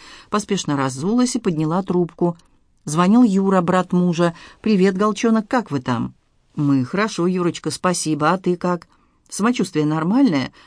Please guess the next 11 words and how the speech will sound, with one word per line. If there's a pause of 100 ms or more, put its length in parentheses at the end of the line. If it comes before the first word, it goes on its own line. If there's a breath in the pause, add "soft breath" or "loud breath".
участливо
спросила
Галя. (640)
Внешне
братья
были
похожи, (320 soft breath)
но
характерами
отличались
поразительно.